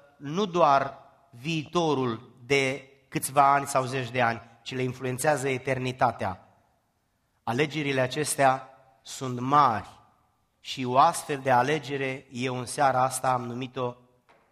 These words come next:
mare alegere. Alegerea care ne definește locul unde ne vom petrece eternitatea, în predica din această seară, eu o numesc mare alegere.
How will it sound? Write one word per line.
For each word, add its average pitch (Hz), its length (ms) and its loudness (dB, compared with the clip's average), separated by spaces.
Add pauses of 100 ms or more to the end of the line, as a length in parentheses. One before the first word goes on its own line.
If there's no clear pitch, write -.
(280)
mare 135 360 2
alegere. 120 600 -2 (2500)
Alegerea 214 480 4
care 175 200 4
ne 170 140 -4
definește 170 580 -4
locul 180 340 -2
unde 143 180 -6
ne 143 120 -6
vom 139 220 -6
petrece 165 400 -6
eternitatea, 143 1080 0 (760)
în 131 180 -8
predica 151 480 -2
din 135 140 -4
această 139 380 -4
seară, 135 340 -2
eu 131 180 -6
o 135 80 -4
numesc 131 300 -8
mare 131 280 0
alegere. 123 580 -4